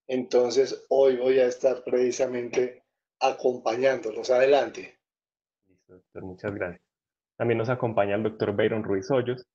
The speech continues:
Speaker 2: también es un médico especialista en ginecología y obstetricia, es docente del programa de medicina de la Universidad del Quindío. Eh, le damos un-, unos muy buenos días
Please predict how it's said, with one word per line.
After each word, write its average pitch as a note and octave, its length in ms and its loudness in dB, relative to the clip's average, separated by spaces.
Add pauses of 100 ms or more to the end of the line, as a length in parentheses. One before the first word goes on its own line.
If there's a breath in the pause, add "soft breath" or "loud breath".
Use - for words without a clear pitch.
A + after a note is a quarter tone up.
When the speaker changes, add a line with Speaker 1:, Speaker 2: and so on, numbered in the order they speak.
(120)
Speaker 2:
también F#2 440 -6
es G2 140 -20
un G2+ 200 -8
médico A2 480 -4
especialista F#2 540 -10
en G2+ 80 -12
ginecología G#2 800 -6
y G#2+ 100 -2
obstetricia, C3+ 720 -4
es G2 200 -4
docente G#2 480 -8
del G#2+ 280 -2
programa F#2+ 400 -4
de G#2+ 60 -4
medicina A#2 440 -4
de G#2+ 80 -2
la F#2+ 80 -6
Universidad F#2 360 -8
del F#2+ 60 -18
Quindío. C#3 340 -4 (540)
Eh, G#2 320 0
le G#2 180 2
damos G#2 460 0
un-, A2+ 220 -2
unos A2+ 260 -2
muy A#2 120 -2
buenos A#2 300 -2
días B2 280 -2